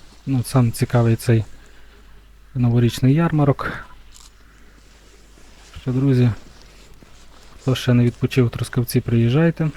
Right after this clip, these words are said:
Буде весело.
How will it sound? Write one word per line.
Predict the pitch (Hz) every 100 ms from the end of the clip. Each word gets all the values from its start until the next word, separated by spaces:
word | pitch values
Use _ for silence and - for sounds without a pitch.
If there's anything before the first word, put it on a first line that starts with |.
| - - - - - - - - - - - - - - - - - - - - - - - - -
Буде | 127 120
весело. | 127 165 - 139 139